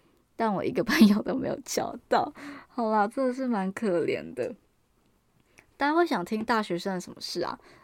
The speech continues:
因为其实我大学生活好无聊哦。诶，听说最近学测放榜，对不对？就是排志愿什么的。我蛮想知道大家是选系派还是选校派欸。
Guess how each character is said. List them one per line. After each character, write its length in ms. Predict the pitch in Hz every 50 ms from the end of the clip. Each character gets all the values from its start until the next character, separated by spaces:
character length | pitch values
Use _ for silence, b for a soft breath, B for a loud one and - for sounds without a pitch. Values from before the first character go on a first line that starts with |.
| B B -
因 120 | 269 311
为 60 | 370
其 160 | 392 - - 226
实 80 | 220
我 140 | 214 190 180
大 200 | 175 269 277 247
学 220 | 247 226 190 190
生 180 | 196 - 226 226
活 160 | 226 226 190
好 160 | 185 202 165
无 220 | 156 156 175 175 175
聊 260 | 180 175 170 - -
哦。 280 | - - - 76 - - b b b b b b b b b b b _ _ -
诶， 140 | 220 320 349 -
听 180 | - 320 330
说 200 | 330 - 320 311
最 160 | 302 311 302
近 280 | 294 302 302 285 262 233 - _ _ -
学 320 | - - 214 196 190 190
测 260 | 196 - 269 254 226 220
放 300 | - - 233 180 160 185
榜， 200 | - - - - -
对 100 | 143 156
不 60 | -
对？ 280 | - - - - - - _ _ _ _ _
就 140 | - - 220
是 140 | 214 220
排 260 | 214 - - 190 156 160
志 300 | 160 - - 196 170 165
愿 240 | 160 175 170 - 170
什 140 | - - -
么 80 | - -
的。 220 | - - - - B B B B B B B B B B B B B B
我 100 | - 220
蛮 220 | 202 208 208 226 269
想 220 | 277 285 208 185
知 120 | 190 202 202
道 180 | 220 226 220
大 240 | 220 - 226 208 196
家 60 | 202
是 160 | 208 226 226
选 320 | 220 - - 180 165 156 160
系 320 | - - - 208 190 170
派 280 | 170 - - 202 165 160
还 140 | 180 180 160
是 100 | 170 190
选 280 | 196 - - - - 240
校 260 | - - 180 135 95
派 200 | - - - -
欸。 260 | - - - -